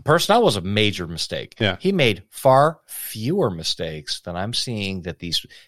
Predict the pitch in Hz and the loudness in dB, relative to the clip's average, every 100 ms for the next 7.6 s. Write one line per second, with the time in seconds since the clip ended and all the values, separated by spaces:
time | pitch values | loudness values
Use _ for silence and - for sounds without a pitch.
0 | _ 98 78 85 117 127 110 90 98 90 | _ -2 0 2 4 6 4 4 2 0
1 | 85 90 92 98 95 90 85 80 87 85 | 0 -2 0 0 -2 -2 -4 -2 -2 -4
2 | - 90 85 123 117 - 98 101 104 - | -2 -2 0 0 2 0 2 0 0 -6
3 | - - 76 - 104 87 101 104 _ _ | -4 -4 -4 -6 -6 -4 -6 -8 _ _
4 | _ _ _ - 131 156 226 214 185 - | _ _ _ 4 4 6 4 6 4 6
5 | 156 147 - 82 - 107 139 143 - 143 | 4 4 0 -2 2 2 4 2 0 -2
6 | 139 139 113 107 107 - - 131 135 - | -2 0 2 2 -2 -4 4 4 4 -2
7 | - 110 110 - - | 2 4 4 2 0